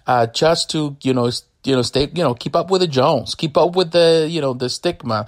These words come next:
but, you know, because people were saying, "Well, J P is gonna have it, J P is gonna, you know, review it, and I'm gonna wait until J P does, does it, so I, I can decide if I wanna purchase or not," you know.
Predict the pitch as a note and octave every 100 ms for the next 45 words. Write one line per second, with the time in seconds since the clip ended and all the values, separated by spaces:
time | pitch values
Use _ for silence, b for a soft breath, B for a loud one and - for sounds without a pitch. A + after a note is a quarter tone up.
0 | B B - D3 C3+ C#3 C#3+ F3 E3 D#3+
1 | D#3 D#3+ D3 C3+ C3 B2 D3 F3 F3+ D#3+
2 | C3 C#3 C#3 C#3 C#3 D3 D3+ D3 D3+ C3+
3 | D3 D3+ D3+ D#3 E3 D#3+ D#3+ E3 F3+ A3
4 | F3+ A2+ B B - A2+ C#3 D#3 D#3 E3
5 | E3 E3+ D#3+ F3+ F3+ G#3+ G#3+ B3+ E3+ C#3+
6 | F#3 E3 C3+ C3+ C3 C3+ C#3 B B C3+
7 | D#3 D3+ D3+ D#3 D#3 D#3 D3+ D#3+ D#3 D#3+
8 | - D#3 E3+ G#3 D3+ - F#3 G3+ G3+